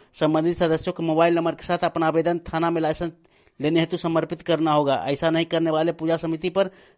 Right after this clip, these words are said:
कानूनी कार्रवाई की जाएगी। वहीं बैठक में विभिन्न पंचायतों से आए शांति समिति के सदस्यों द्वारा बुद्धिजीवियों, ग्रामीणों एवं समाजसेवियों के आग्रह पर थाना अध्यक्ष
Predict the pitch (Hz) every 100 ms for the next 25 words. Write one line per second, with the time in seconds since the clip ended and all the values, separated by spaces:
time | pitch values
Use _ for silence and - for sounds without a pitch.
0 | - 156 160 165 185 214 202 - _ -
1 | 165 165 180 180 180 156 139 135 143 165
2 | 160 156 175 - 165 160 165 185 175 170
3 | 170 170 170 165 165 160 156 156 160 156
4 | 175 - 165 160 180 165 160 135 - -
5 | _ - 139 143 160 151 156 175 180 156
6 | 156 160 165 185 180 165 160 165 156 165
7 | 175 180 170 156 165 180 165 - 147 156
8 | 165 160